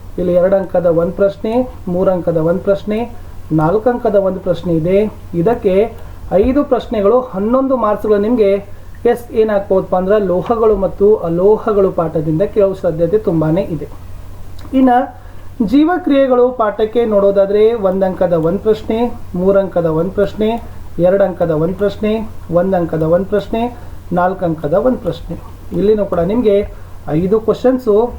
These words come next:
ಹನ್ನೊಂದು ಮಾರ್ಕ್ಸ್ಗಳನ್ನ ನಿಮ್ಗೆ ಜೀವಕ್ರಿಯೆಗಳು ಪಾಠದಿಂದ ಬರೋ ಸಾಧ್ಯತೆ ತುಂಬಾನೇ ಇದೆ. ಇನ್ನ ನಿಯಂತ್ರಣ ಮತ್ತೆ ಸಹಭಾಗಿತ್ವ ಪಾಠದಿಂದ ನೋಡೋದಾದ್ರೆ ಅಲ್ಲಿನೂ ಒಂದಂಕದ ಎರಡು ಪ್ರಶ್ನೆಗಳು,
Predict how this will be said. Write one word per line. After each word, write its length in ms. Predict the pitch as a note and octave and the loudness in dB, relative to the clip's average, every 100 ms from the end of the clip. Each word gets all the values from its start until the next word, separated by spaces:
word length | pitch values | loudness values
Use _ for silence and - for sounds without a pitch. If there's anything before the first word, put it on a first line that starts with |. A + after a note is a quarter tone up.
| - | -8
ಹನ್ನೊಂದು 420 | F#3+ G3 B3+ C4+ | -2 2 2 2
ಮಾರ್ಕ್ಸ್ಗಳನ್ನ 540 | B3+ G#3 G3+ G3+ G3 G3 | 0 0 -2 2 2 2
ನಿಮ್ಗೆ 300 | F#3 F3+ F3 | -4 -4 -4
ಜೀವಕ್ರಿಯೆಗಳು 720 | D#3 F3+ G#3+ G#3+ F#3+ F3+ F3 | -4 0 2 2 0 -2 -2
ಪಾಠದಿಂದ 520 | E3+ D#3+ E3 D#3 F3+ A#3 D4 - - - - | -2 -2 -2 -2 2 2 0 -6 -12 -12 -2
ಬರೋ 200 | A3 B3+ | 2 2
ಸಾಧ್ಯತೆ 480 | B3+ G3+ F3 E3+ F#3+ | 2 -2 0 -4 -2
ತುಂಬಾನೇ 480 | F#3+ E3 D#3 E3 G#3 | -2 0 2 0 -2
ಇದೆ. 300 | F3+ D3 D3 - - - - - | -2 -4 -4 -8 -14 -12 -8 0
ಇನ್ನ 140 | B3 A#3+ C4+ - - - - | 2 2 0 -8 -14 -10 0
ನಿಯಂತ್ರಣ 520 | C4 D4 D#4+ D#4+ B3+ A#3+ A#3 | 2 4 2 0 2 2 2
ಮತ್ತೆ 440 | A#3+ A#3 C#4 C4 | 0 -2 0 0
ಸಹಭಾಗಿತ್ವ 720 | A3+ F#3+ A#3+ B3 B3 G#3+ - A3+ | 0 2 2 4 2 -2 -2 0
ಪಾಠದಿಂದ 520 | A3+ G3 G3+ F#3+ F#3+ | 2 0 0 0 0
ನೋಡೋದಾದ್ರೆ 880 | F#3 F3+ F3 G#3 A#3+ G3+ G3 - - - - | 2 4 4 2 2 2 2 -4 -16 -12 -2
ಅಲ್ಲಿನೂ 320 | G#3 A#3+ A#3+ | 0 2 2
ಒಂದಂಕದ 520 | G3+ G3+ G#3+ G3+ G3+ | 2 2 0 0 0
ಎರಡು 240 | F3+ E3+ G3 | 2 0 2
ಪ್ರಶ್ನೆಗಳು, 680 | G3+ - G#3 G#3 B3+ B3+ | 0 -2 0 2 2 0